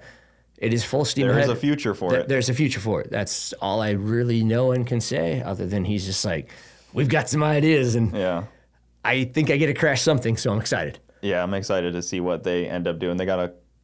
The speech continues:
Speaker 2: couple cool cars in that lineup, like that. The Pegasus car is pretty awesome, that Porsche.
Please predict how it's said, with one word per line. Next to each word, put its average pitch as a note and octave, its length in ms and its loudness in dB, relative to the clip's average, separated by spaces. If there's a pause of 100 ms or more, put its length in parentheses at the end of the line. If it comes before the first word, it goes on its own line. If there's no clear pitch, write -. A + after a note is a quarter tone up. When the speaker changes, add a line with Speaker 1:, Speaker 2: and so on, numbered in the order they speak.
Speaker 2:
couple A2 300 -2
cool A2+ 280 -2
cars F2 360 0
in F#2 80 -6
that D#2+ 140 -2
lineup, D#2+ 460 -4
like D2+ 160 -4
that. D#2 280 -4 (240)
The D2 160 -6
Pegasus F2 500 -4
car D#2+ 320 -2
is D#2+ 140 -6
pretty D#2 340 -8
awesome, D2+ 420 -6
that C2+ 200 -10
Porsche. D#2+ 400 -6